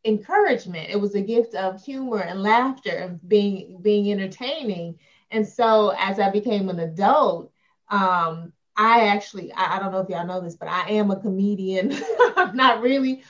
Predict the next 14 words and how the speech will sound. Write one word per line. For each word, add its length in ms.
but 120
I 100
am. 320
I 60
like 240
to 100
bring 540
joy 880
and 180
happiness 640
to 120
people. 440
So 220
oftentimes 1120